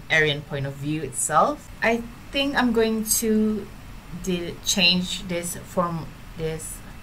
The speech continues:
hormonal flower thing because it, it didn't go away and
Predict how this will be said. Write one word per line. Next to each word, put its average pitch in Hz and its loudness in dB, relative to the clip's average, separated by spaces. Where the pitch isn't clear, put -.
hormonal 156 4
flower 139 2
thing 208 4
because 180 0
it, 180 0
it 156 0
didn't 160 6
go 139 8
away 131 6
and 139 0